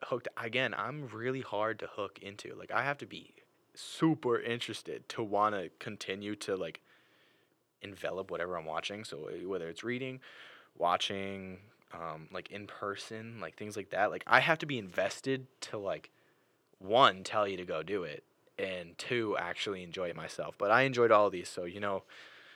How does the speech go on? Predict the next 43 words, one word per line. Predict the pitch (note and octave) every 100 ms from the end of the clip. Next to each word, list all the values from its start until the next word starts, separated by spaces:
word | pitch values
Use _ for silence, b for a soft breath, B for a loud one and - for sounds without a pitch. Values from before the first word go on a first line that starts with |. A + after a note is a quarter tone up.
| B B _
it's | -
Matt | F#2+ G2
approved. | - F2+ E2+ - - - _ _ _ _ _ _ _ _ _ _ _ - -
Um, | G#2 G2 F2+ F2+ _ -
but | A#2 F#2+
movies, | A2+ A#2+ B2+ -
obviously | C#3+ E3+ E3+ F3+
I've | D#3
watched | C#3 -
a |
ton | A#2+ A#2+
of | A2+
movies. | G2+ G2+ A2+ A#2 - -
You | A#2+ A2+
can | A#2+
s-, | -
you | A#2+ B2
c-, | A2
I |
can | - A#2
list | G2+ -
off | E2 F#2 -
movies, | A#2 A#2 B2 B2+ - b b b b b b b b b _ _ A#2+
but, | A2 B2 -
like, | G#2+ G2+ - - -
in | B2
the | B2
time, | - - B2+ B2 A#2+ A2 G#2+ _ -
in | A#2
a | G#2
time | - C3 B2 A#2
frame, | - F2 F2+
I've | - A2+
watched | A2+ G#2+ -
a | A2
lot | G#2+ G2+ F2+
more | G2+ F#2+
shows | F2+ - A#2 G#2 F2+ F2+ -
than | F#2 F#2+
I've | F#2+
watched | F2 -
movies. | F2+ -
'Cause | -